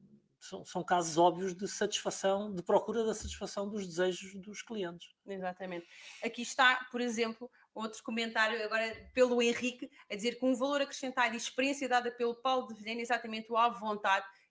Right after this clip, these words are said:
Speaker 2: e o improviso treinado. Eu gostei desta parte do improviso treinado. Isso é que cativa.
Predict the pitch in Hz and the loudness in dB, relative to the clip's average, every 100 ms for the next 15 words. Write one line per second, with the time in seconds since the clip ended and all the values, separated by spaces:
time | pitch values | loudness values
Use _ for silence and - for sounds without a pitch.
0 | - 233 240 220 214 202 254 247 - - | -2 0 0 -4 -4 2 4 2 0 4
1 | 262 262 233 220 208 208 220 226 - 247 | 6 6 6 6 4 -2 -4 -4 -2 -2
2 | 208 247 247 233 240 233 262 269 247 226 | -2 -4 -2 0 0 4 4 4 2 -4
3 | 240 - 240 233 185 180 - - 233 - | -6 -2 0 2 2 -2 -10 -12 -10 -4
4 | 247 240 - 247 247 220 196 190 | -2 -4 -2 0 0 -4 -4 -6